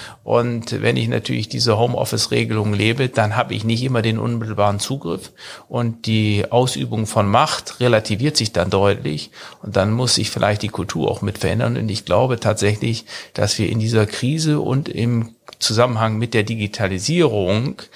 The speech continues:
ähm, erhebliche Kulturdiskussionen in Handelsunternehmen bekommen werden,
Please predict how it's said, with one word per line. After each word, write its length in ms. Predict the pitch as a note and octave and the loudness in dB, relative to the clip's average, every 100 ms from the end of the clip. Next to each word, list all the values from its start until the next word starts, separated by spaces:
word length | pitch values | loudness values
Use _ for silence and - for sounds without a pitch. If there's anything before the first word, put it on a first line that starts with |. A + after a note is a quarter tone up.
| - - _ - | -20 -20 _ -4
ähm, 1000 | - A2 A2 A2+ A2+ A2 A2 A2 A2 A2 - | 2 4 6 6 4 4 0 -2 -4 -6 -2
erhebliche 580 | A2+ C#3+ F3 C3 A#2 | 0 2 0 -4 -4
Kulturdiskussionen 920 | - A#2+ B2+ A#2+ G#2+ - A2+ A2+ G#2+ | -4 -6 -4 -2 -2 -2 -2 -2 -2
in 160 | G#2 G2+ | -2 0
Handelsunternehmen 840 | A2 A2+ G#2+ A#2 A2 G#2+ G#2+ G2+ | 0 0 -2 -4 -4 -2 -2 -2
bekommen 560 | F#2+ G2+ - A2 G#2+ G2 | -6 -2 0 2 2 2
werden, 420 | G2+ A2+ C#3+ D#3+ | 2 2 2 -4